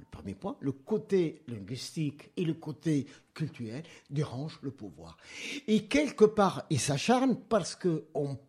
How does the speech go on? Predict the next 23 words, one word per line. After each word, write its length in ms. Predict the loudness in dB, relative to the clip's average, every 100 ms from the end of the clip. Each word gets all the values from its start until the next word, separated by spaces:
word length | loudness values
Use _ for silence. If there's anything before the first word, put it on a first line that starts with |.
| 4
peut 260 | 8 8
reconstruire 1120 | 8 10 8 8 4 2 4 4 6 6 6 6
l'Afrique 380 | 2 0 0
du 120 | 2 2
Nord 240 | 0 -2 -4
à 60 |
partir 340 | 0 0 0 -2
de 80 |
l'exemple 440 | 0 2 0 -2 -6
kabyle 340 | -10 -8 -8 -4
ou 80 | -4
de 80 | -4
l'exemple, 480 | -6 -8 -10 -10 -12
euh, 200 | -12 -14 -20 -20 -12
mouzabite. 560 | -10 -10 -14 -14 -14 -10 -4
Et 320 | -2 -2 -6 -4
personne 380 | -4 -2 -2 0
ne 100 | 2
veut 220 | 2 0
reconstruire 840 | 0 -2 -2 -4 -4 -4 -2 -4
l'Afrique 340 | -6 -10 -10 -8
du 140 | -6
Nord 320 | -4 -6 -8